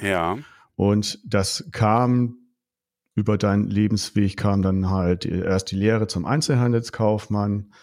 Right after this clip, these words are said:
Speaker 2: äh, dann ge-, ging es, äh, an die Westfälische, äh, Wilhelms-Universität Münster, wo du, äh, B W L
Speaker 1: Jupp,
Speaker 2: studiert
Speaker 1: richtig.
Speaker 2: hast. Marketing provo-, pro-,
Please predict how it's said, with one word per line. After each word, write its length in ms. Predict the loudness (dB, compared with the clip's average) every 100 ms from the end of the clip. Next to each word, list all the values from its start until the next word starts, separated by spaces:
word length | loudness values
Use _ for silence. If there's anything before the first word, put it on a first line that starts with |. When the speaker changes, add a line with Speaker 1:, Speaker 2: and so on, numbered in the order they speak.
| -20 -20 -20 -20 -20 _
Speaker 2:
äh, 360 | -2 0 2 0 -6 _
dann 260 | 0 2 2
ge-, 160 | 0 0
ging 220 | 0 2
es, 260 | 2 0 -2
äh, 300 | 2 2 2
an 100 | 2
die 100 | 0
Westfälische, 1080 | -2 0 0 0 0 0 0 -2 -6 -8 -8 -12
äh, 60 | -14 -14
Wilhelms-Universität 1080 | -2 2 2 0 0 0 2 0 -2 -6
Münster, 560 | 0 0 0 0 0 0 -4
wo 160 | -4
du, 200 | -2 -2 -8 -12
äh, 100 | -12 -8
B 160 | -4 -4
W 80 |
L 380 | 0 0 0 -2
Speaker 1:
Jupp, 260 | 0 0 0 -4
Speaker 2:
studiert 560 | -10 -2 0 0 0 0
Speaker 1:
richtig. 60 |
Speaker 2:
hast. 460 | 0 0 -2 -10 -16 _ _ _ _ _ _ _ _ _ -20 -16 -4
Marketing 560 | 0 0 0 0 -2
provo-, 440 | 0 0 0 -2 -4 -8
pro-, 320 | -4 -2 -2